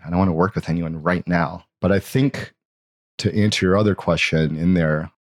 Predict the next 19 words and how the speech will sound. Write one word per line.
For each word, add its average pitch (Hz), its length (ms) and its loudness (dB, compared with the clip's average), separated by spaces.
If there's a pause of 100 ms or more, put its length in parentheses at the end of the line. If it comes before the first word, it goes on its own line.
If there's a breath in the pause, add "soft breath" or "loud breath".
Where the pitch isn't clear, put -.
(200)
if - 100 -6
I 87 80 2
do 104 160 0
wanna 92 160 2
work 82 200 -4
on 90 120 -2
something, 90 540 -4 (240 soft breath)
I'm 90 160 -2
okay 107 260 0
with 113 160 0
it 71 100 0
breaking 80 320 0
even. 78 360 -8
I'm 87 140 2
okay 90 280 2
with 90 360 2 (560)
working 92 500 2
with 87 160 0
people 87 340 -2